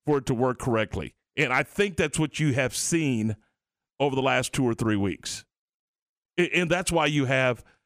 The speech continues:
forty minutes, forty-one minutes, thirty-three minutes. That's why you're winning the time of possession. That's why you're winning the first down battle.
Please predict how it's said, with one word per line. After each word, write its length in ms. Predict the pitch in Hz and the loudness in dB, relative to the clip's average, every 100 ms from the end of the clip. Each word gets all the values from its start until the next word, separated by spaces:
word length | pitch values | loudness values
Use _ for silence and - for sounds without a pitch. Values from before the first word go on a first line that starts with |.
| _ _ _ - | _ _ _ -2
forty 260 | 185 165 135 | 0 2 2
minutes, 320 | 120 104 - | 0 -2 -4
forty-one 600 | 156 170 160 151 147 127 | -2 -2 0 0 0 0
minutes, 300 | 120 104 - | 0 -2 -2
thirty-three 600 | 175 160 151 156 143 127 | 0 0 -2 -2 0 0
minutes. 260 | 117 101 | 0 0
That's 160 | 160 175 | -2 0
why 140 | 196 | 0
you're 180 | 202 160 | 0 0
winning 380 | 139 143 170 185 | 0 0 0 0
the 80 | 156 | -2
time 320 | 147 135 123 | -2 -2 -2
of 100 | 104 | -2
possession. 480 | 101 98 101 98 131 | -2 0 -2 -2 -2
That's 180 | 139 151 | -2 0
why 140 | 143 | 0
you're 180 | 135 135 | 0 0
winning 360 | 127 156 185 | 0 0 -2
the 80 | 139 | -4
first 320 | - 120 110 | -2 -2 -2
down 260 | - 92 95 | -4 -4 -2
battle. 340 | 98 98 123 | 0 0 -2